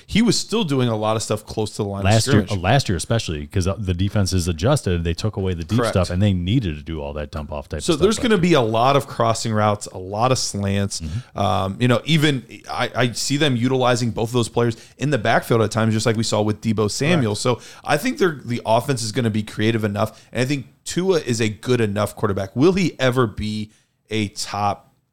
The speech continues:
Speaker 1: eight fantasy quarterback? Probably not. But could he live forever from nine to fifteen?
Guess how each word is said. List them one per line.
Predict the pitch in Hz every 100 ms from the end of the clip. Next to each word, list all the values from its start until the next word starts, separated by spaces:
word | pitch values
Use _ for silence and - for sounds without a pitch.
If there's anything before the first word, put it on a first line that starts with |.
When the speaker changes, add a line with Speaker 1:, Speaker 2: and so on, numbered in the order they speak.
| _
Speaker 1:
eight | 90 101 - _
fantasy | - - 107 104 104
quarterback? | 113 120 123 131 131 _ -
Probably | - 107 110 139 170 190 214
not. | 208 208 233 - - _ _ _
But | 131 147
could | - 180
he | 165
live | 135 113 143
forever | - 127 117 120 139
from | - 120 104 104
nine | 104 123
to | 107
fifteen? | - 113 - 113 123